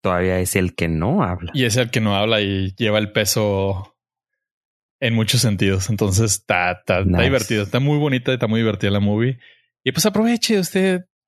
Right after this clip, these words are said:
Speaker 2: ya que está aquí, vienen días, este, tranquilos, mayo es complicado.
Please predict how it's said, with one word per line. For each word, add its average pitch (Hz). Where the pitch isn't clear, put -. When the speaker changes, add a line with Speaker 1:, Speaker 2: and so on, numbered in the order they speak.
Speaker 2:
ya 151
que 165
está 160
aquí, 151
vienen 131
días, 123
este, 98
tranquilos, 107
mayo 104
es 101
complicado. 101